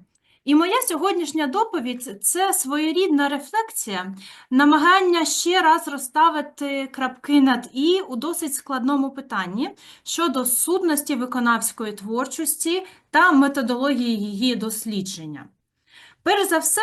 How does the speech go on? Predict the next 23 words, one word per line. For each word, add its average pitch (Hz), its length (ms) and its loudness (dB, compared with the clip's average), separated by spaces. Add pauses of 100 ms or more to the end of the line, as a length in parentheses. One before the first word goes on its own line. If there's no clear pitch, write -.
(120)
я 277 140 0
зазначу, 285 680 0
що 262 240 -10
ключовим 277 720 -2
словом 403 680 -2
тут 269 220 -6
є 269 220 -4
саме 262 360 2
творчість, 214 1000 -8 (320)
одна 269 420 2
з 220 60 -2
головних 269 540 0
потреб 277 420 -6
людини, 233 640 -4 (240)
діяльність, 262 880 -2
через 269 400 -8
яку 277 280 -2
вона 285 300 2
може 254 480 0
пізнавати 240 840 -2
та 240 200 -4
змінювати 220 720 -2
світ. 175 460 -8